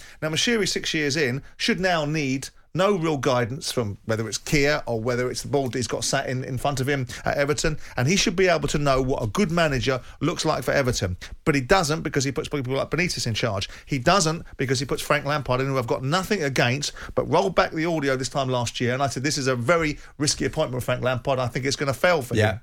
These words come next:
Speaker 2: yeah.
Speaker 1: So with that in mind, you've now got to stabilise his football club and have a root and branch in the summer when you keep them in the division.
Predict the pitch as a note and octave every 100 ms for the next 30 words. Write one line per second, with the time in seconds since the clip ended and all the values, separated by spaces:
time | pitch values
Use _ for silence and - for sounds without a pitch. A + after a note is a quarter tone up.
0 | - B2+ A#2 - - - E3 A#3+ G3 D3+
1 | D#3 E3+ C3 C3 - - C3 D3+ F#3 F#3
2 | D#3 - C3 - F3 F3+ C#3+ C3 A#2+ -
3 | - - A2 - A2 A2+ - - - A#2+
4 | C3+ B2+ B2+ F#3+ E3+ C3+ C#3+ C3 - -
5 | - - - F3 F#3+ F#3+ - F3 C#3 B2
6 | - - B2+ B2+ - - G3+ - D#3+ C#3+
7 | C#3+ C3+ B2 B2+ C3+ A2 G#2